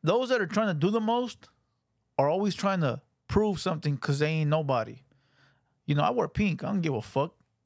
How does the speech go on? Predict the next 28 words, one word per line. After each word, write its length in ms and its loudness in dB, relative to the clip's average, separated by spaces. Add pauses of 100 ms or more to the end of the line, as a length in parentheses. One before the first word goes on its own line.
(140)
You 120 0
know, 140 2
I 120 2
wear 200 0
pink 340 -4
'cause, 220 0
you 80 -4
know, 240 -4 (720)
first 260 0
of 60 2
all, 120 2
that's 200 0
my, 240 0 (300)
my 200 2
nickname. 460 0
You 100 0
guys 240 0
already 300 0
named 320 0
me. 220 -10 (100)
I 160 -2
ain't 160 -4
tripping, 380 -4
you 100 -4
know. 240 -4 (640)
Uh, 200 2
but 160 -2
listen 300 -4